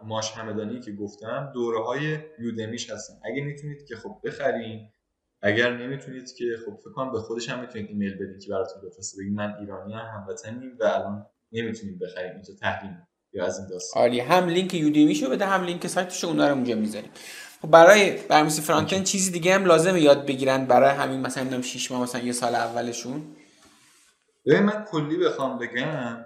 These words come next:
Speaker 1: همون تو شیش ماه، یه سال اولشون همینا رو یاد بگیرن کافیه و تو مسیر خیلی چیزا، مثلاً، میره بعد از اینکه اینها رو یاد گرفتن، هی سعی کنن تو پروژه بزنن، هی براشون مشکل ایجاد می‌شه.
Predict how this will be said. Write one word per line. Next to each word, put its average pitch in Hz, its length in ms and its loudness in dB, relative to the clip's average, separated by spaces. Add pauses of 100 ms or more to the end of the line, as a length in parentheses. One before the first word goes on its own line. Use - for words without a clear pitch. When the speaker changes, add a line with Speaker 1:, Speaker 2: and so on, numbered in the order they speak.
Speaker 1:
همون 139 280 -10
تو 107 220 -10
شیش - 280 -18
ماه، 110 80 -12
یه 107 80 -6
سال 107 260 -8
اولشون 113 840 -6
همینا 165 300 -4
رو 131 80 0
یاد 120 280 -2
بگیرن 123 680 -8
کافیه 113 560 -2 (240)
و 143 100 2
تو 160 180 -2
مسیر 151 340 -4
خیلی 160 300 -8
چیزا، 104 280 -8
مثلاً، 127 260 -12
میره 143 400 -6 (480)
بعد 139 200 6
از 156 120 0
اینکه 147 200 -4
اینها 131 180 -8
رو 131 80 -8
یاد 127 220 -8
گرفتن، 147 360 -6
هی 175 120 0
سعی 160 340 -2
کنن 156 200 -8
تو 151 100 -16
پروژه 127 360 -4
بزنن، 123 760 -4
هی 175 160 2
براشون 147 400 0
مشکل 120 320 -10
ایجاد 101 260 -8
می‌شه. - 180 -14